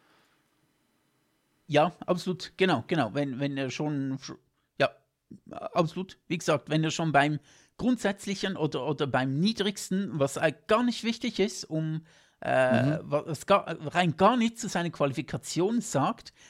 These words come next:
Speaker 1: wenn er da schon lügt, ähm, wie geht's dann noch weiter?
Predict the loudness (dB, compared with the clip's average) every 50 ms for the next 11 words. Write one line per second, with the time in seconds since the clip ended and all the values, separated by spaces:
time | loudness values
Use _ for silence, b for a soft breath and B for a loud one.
0 | b b b -2 0 2 2 0 0 0 -2 -2 -2 -2 -4 -2 0 2 2 2
1 | 2 0 -6 -6 -6 -6 -6 _ _ _ _ _ _ _ 0 2 4 6 4 4
2 | 2 0 -4 -4 -4 -4 -6 -6 -8 -8 -10 -12 -14 -14 -14 -14 -14 -14 -14 -8
3 | -6 -4 -2 0 0 -2 0 -2 0 0 0 0 -2 -2 -2 -2 -2 -2 -4 -8
4 | -12 -12